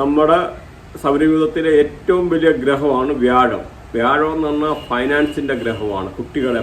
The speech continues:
പാറ്റിൻ്റെ അങ്ങനെയൊക്കെ ഗ്രഹമാണ്. അപ്പം വ്യാഴം എന്ന് പറഞ്ഞാൽ നമുക്കിപ്പോൾ ഒരു, ഏഹ്, പൊതുവെ മനുഷ്യൻ്റെ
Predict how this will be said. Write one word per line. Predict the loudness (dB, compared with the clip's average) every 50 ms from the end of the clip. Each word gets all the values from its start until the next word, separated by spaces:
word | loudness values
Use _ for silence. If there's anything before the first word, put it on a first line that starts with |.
| -6 -4
പാറ്റിൻ്റെ | -4 -4 -2 -4 -6 -10 -12 -10 -8 -8 -8 -8 -10 -14 -12 -8
അങ്ങനെയൊക്കെ | -6 -4 -4 -4 -4 -4 -4 -6 -6 -6 -6
ഗ്രഹമാണ്. | -4 -4 -2 -4 -4 -4 -6 -8 -8
അപ്പം | -8 -10 -6 -4 -2
വ്യാഴം | -2 0 0 0 0 -2 -2
എന്ന് | -2 -2 -2
പറഞ്ഞാൽ | -2 -2 -4 -6 -6 -8 -12 -16 -18 -14 -10 -6
നമുക്കിപ്പോൾ | -6 -2 -2 -2 -2 -2 -4 -6 -4 -2 0 0 2
ഒരു, | 2 0 -2 -2 -4 -6 -12 -18 -18 -18 -16 -10 -8
ഏഹ്, | -6 -6 -4 -2
പൊതുവെ | -2 2 4 4 4 4 2
മനുഷ്യൻ്റെ | 0 -2 -2 -4 -4 -4 -2